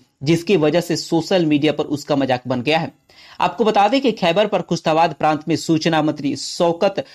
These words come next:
यूसुफ रजाई और उनके मंत्रियों ने संवाददाता सम्मेलन के दौरान Facebook लाइव में गलती से कैट फिल्टर लग जाने से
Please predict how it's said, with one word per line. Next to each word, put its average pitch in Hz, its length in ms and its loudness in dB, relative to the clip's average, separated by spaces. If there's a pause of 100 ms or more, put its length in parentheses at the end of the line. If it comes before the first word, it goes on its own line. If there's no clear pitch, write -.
(160)
यूसुफ 160 500 2
रजाई 151 520 2
और 160 180 0
उनके 156 360 0
मंत्रियों 147 480 0
ने 165 120 0
संवाददाता 147 600 0
सम्मेलन 143 440 0
के 139 140 -4
दौरान 135 280 0 (100)
Facebook 160 440 -2
लाइव 143 200 2
में 143 120 2 (120)
गलती 147 280 0
से 160 200 0
कैट 185 420 -4
फिल्टर 143 360 0 (280)
लग 156 200 4
जाने 147 240 2
से 147 120 -2